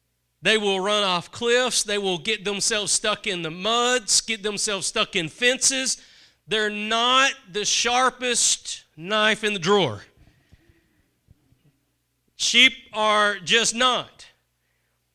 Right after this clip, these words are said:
And that's what God calls us. That should make us feel really good, huh?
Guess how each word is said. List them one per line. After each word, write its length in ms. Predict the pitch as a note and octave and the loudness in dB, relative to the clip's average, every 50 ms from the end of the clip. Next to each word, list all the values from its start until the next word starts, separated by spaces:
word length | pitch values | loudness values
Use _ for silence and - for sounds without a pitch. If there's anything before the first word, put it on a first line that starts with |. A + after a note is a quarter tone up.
| _ _ _ _ - | _ _ _ _ -2
And 220 | A3 A3+ A3 A3 | 0 0 2 2
that's 240 | A#3+ B3+ C#4 C4+ - | 4 4 4 2 2
what 220 | D4+ D4+ D4 A3 | 0 0 0 2
God 260 | A3 D4+ D#4+ D#4+ C4 | 2 2 2 2 2
calls 380 | - D4 E4 F4+ F4+ F4+ D#4 C#4+ | 2 2 4 4 4 4 4 2
us. 440 | D#4+ C4 E3 - - - - - - - - _ _ _ _ _ _ _ _ _ _ _ _ _ _ _ _ _ _ _ _ _ _ _ _ _ _ _ _ _ _ _ _ | 0 -2 -2 0 0 0 0 -2 -4 -8 -16 _ _ _ _ _ _ _ _ _ _ _ _ _ _ _ _ _ _ _ _ _ _ _ _ _ _ _ _ _ _ _ _
That 260 | - G3 A#3 C4 - | -6 -4 -4 -4 -2
should 200 | - - D4 A3+ | -4 -4 -4 -2
make 240 | G3+ G#3+ G#3 G3+ G#3+ | 0 0 0 0 2
us 160 | G3 F3 - | 0 0 0
feel 260 | - - G#3+ G#3 F#3+ F3+ | 0 0 0 0 0 0
really 300 | F3 F#3+ F#3+ F#3 F3+ E3 | 0 0 2 2 2 2
good, 260 | D#3+ F#3+ A3+ D4 E4+ | 2 2 2 2 2
huh? 300 | D4 D4+ B3+ F#3+ D3+ | 4 4 4 2 0